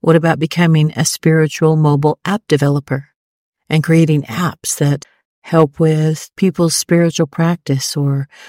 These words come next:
with meditation or with learning? Or maybe you would like to become a blogger where you could use your writing skills and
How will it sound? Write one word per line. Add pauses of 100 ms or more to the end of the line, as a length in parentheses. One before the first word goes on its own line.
(120)
with
meditation
or
with
learning? (1400)
Or
maybe
you
would
like
to
become
a
blogger (460)
where
you
could
use
your
writing
skills
and